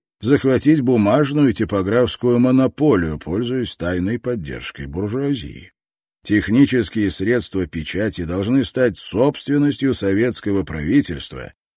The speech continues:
и распределяться в первую голову между социалистическими партиями в строгом соответствии с относительной численностью их последователей. Перешли к голосованию.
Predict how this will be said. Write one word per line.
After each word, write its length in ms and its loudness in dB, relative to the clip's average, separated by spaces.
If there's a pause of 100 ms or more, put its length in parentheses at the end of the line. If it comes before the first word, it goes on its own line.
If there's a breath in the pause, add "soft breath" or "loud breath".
(220)
и 140 0
распределяться 840 0
в 80 -8
первую 460 2
голову 420 4
между 420 2
социалистическими 1160 -2
партиями 720 0 (200 loud breath)
в 100 -14
строгом 600 2
соответствии 840 0 (180)
с 80 -6
относительной 800 0
численностью 760 -2
их 200 -4
последователей. 920 -6 (520)
Перешли 480 -6
к 40 -14
голосованию. 760 -12